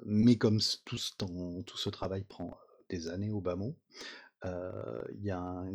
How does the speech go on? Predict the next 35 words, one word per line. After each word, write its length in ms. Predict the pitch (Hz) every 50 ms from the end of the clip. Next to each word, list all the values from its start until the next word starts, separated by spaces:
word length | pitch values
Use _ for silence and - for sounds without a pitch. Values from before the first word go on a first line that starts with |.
| 95 -
un 160 | 95 95 98
gars, 260 | 98 95 101 104 120
un 160 | 139 139 120 98
docteur 320 | 95 92 - - 98 95
Eric, 460 | 95 95 98 98 104 - _ - -
heu, 220 | 90 87 85 85 - - _ _ _
Holmes, 280 | - 110 120 139 156 156 - - - - -
qui, 400 | - - - 107 117 131 143 -
heu, 960 | 127 104 98 95 95 92 - - 50 50 - - 55 55 55 55 - - - -
a 160 | - 98 101
un 20 | 101
fils 500 | 101 - - 151 151 - - - - - -
qui 180 | - - 117
ne 80 | 110 107
comprend 320 | 104 - 139 131 - 160
rien 240 | 156 185 208 214 202
à 60 | 170
Donjons 280 | 139 123 - 120 123 120
et 40 | 127
Dragons, 280 | 120 110 107 107 104 104 - - - - - - - -
parce 160 | 113 107 -
que 100 | - 107
c'est 140 | - - -
pas 120 | - 147
un 60 | 147
wargamer, 760 | 139 135 127 120 120 113 110 113 127 139 151 156 156 151 139
il 120 | 123 113 107
a 60 | 101
quinze 280 | 101 - 110 104 104 101
ans 160 | 120 123 123
et 80 | 113 98
pas 120 | 95 92
vingt-trois, 720 | 90 92 92 90 - - - 139 139 147 156 160 156 165 190
et, 240 | - 117 104 104 104
heu, 140 | 101 92 90